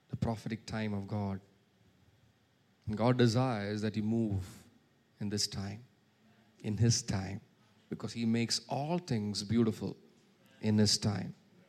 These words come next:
Amen. Do not miss out. Do not miss out. Do not miss out. Do not miss out. Tell your neighbor, "Do not miss out." Do not miss out.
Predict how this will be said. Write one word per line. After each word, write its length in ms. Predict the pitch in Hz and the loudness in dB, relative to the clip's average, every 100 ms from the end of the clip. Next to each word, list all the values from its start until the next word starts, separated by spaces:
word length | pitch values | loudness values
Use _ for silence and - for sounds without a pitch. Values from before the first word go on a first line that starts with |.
| - - | -10 -2
Amen. 360 | 104 113 131 - - _ | 2 2 2 -4 -20 _
Do 80 | 120 | 4
not 180 | 123 127 | 6 6
miss 260 | 113 110 117 | 6 6 6
out. 260 | 104 98 - - _ _ - | 4 2 -2 -20 _ _ -2
Do 60 | 110 | 6
not 220 | 120 131 | 6 8
miss 260 | 120 - | 4 4
out. 200 | 110 101 | 2 0
Do 60 | 107 | 2
not 200 | 123 127 | 2 4
miss 240 | 117 113 | 4 2
out. 260 | 104 98 92 - _ _ _ _ - | 2 0 -4 -12 _ _ _ _ -2
Do 100 | 117 | 4
not 200 | 131 120 | 4 4
miss 240 | 113 - | 4 4
out. 180 | 104 101 | 2 2
Tell 100 | 131 | 4
your 100 | 135 | 4
neighbor, 160 | 131 127 | 4 4
"Do 100 | 123 | 2
not 160 | 127 | 4
miss 240 | 117 113 110 | 4 4 4
out." 260 | 101 92 - - - - - - - - - - - - - | 2 0 -8 -20 -20 -20 -20 -20 -20 -20 -20 -20 -20 -14 0
Do 100 | 117 | 4
not 200 | 123 131 | 6 6
miss 240 | 117 - | 6 6
out. 260 | 104 101 | 2 0